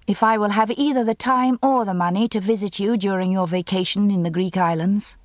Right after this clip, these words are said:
where you will no doubt be viewed as Dionysus with MasterCard. And if you persist in this quest for the perfect tan, you're going to resemble the cover of a Bible by the time you're fifty.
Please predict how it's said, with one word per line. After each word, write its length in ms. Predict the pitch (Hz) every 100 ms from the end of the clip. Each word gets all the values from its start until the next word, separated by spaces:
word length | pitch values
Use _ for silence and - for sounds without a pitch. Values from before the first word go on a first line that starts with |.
| _ _ -
where 160 | 190
you 180 | 190 196
will 140 | 202
no 260 | 202 240 240
doubt 380 | 185 180 135 -
be 120 | 185
viewed 440 | 170 202 185 170
as 100 | 175
Dionysus 840 | 160 190 185 175 208 202 - 117 -
with 140 | 165
MasterCard. 920 | 170 180 180 - - - 135 127 139 - _ _ _ _ _ _ - _ _ _ -
And 140 | 208
if 120 | 226
you 80 | 233
persist 460 | - 220 302 392 262
in 80 | 190
this 200 | 180 -
quest 380 | - 208 165
for 120 | - 165
the 80 |
perfect 680 | - 240 233 - 170 - -
tan, 520 | - 427 320 127 143 _ _ _ -
you're 120 | 196
going 200 | 196 220
to 100 | 208
resemble 400 | 190 190 214 185
the 60 | 170
cover 340 | - 220 196 180
of 80 |
a 80 | 175
Bible 460 | 165 226 202 131 208
by 120 | 175
the 120 | 151
time 260 | 175 143 143
you're 100 | 131
fifty. 460 | 143 135 - 180